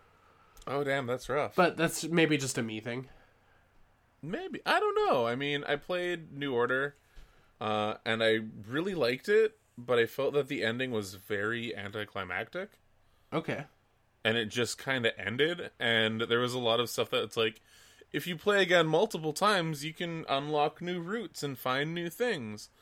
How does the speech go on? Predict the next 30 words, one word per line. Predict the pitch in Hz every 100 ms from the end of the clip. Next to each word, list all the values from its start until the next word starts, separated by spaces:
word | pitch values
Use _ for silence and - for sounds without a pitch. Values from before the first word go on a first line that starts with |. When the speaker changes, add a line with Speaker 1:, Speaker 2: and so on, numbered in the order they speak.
| _ - _ _ _
Speaker 1:
And | 113
I | 117
was | 120 117
like, | 120 -
"Oh, | 131 123 107 104 123
I, | 123 120 113 -
apparently | - - 120 104 113
you, | 107 110 104 -
it's, | 120 107 - - _ _ -
you | 107
don't." | 101 95 101 _ _ - -
<laughs> | - - - - -
You | 147
Speaker 2:
Yeah. | 143
Speaker 1:
can | 131
go | 120 113
a | 110
different | 107 - 110 110
way. | 104 98 95 95 - - -
Speaker 2:
Yeah. | 135 113 113 - _
Speaker 1:
But | - 107 101
it | 104 -
still | - - 98 98
leads | 98 95 -
kinda | 117 107
to | 104
the | 98
same | - 98 92 90
thing. | 90 98 92 90 92 -
Speaker 2:
Yeah. | 147 123 110